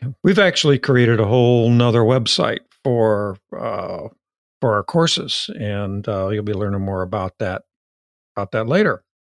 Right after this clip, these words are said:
Uh, Craig, I thank you for your time, and, uh, it's really good to talk to you again. But before we go, I wonder if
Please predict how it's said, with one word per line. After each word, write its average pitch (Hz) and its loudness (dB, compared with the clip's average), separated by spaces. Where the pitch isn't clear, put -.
Uh, 147 4
Craig, 170 2
I 127 2
thank 151 -2
you 135 0
for 131 0
your 113 4
time, 143 2
and, 120 4
uh, 107 4
it's - -12
really 117 2
good 120 0
to 123 -8
talk 123 -2
to 139 0
you 120 4
again. 117 4
But 123 0
before 147 2
we 143 4
go, 147 4
I 123 4
wonder 135 4
if 107 -6